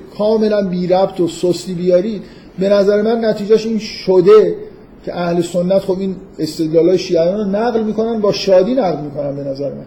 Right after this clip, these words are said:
برای اینکه استدلالا به جای، یه آدمی همینجوری الان این قرآن رو بخونه، به هیچ وجه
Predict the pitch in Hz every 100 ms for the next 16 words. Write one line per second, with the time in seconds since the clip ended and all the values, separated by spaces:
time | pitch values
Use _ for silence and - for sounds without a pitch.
0 | - - - - 143 156 175 170 170 -
1 | 147 - 147 151 170 165 160 170 - -
2 | - 196 190 185 202 208 190 175 185 185
3 | 185 185 170 170 170 175 170 170 175 185
4 | 214 208 - - - 247 220 277 - 202
5 | 226 208